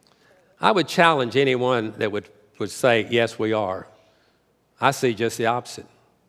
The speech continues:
I have lived in a generation,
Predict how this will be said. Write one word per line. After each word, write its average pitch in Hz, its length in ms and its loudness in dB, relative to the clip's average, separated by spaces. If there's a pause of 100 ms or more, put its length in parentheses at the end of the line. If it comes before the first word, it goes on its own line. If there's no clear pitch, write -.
(1300)
I 160 180 4
have 127 120 0
lived 131 520 2 (120)
in 127 140 0
a 113 60 -2
generation, 120 760 0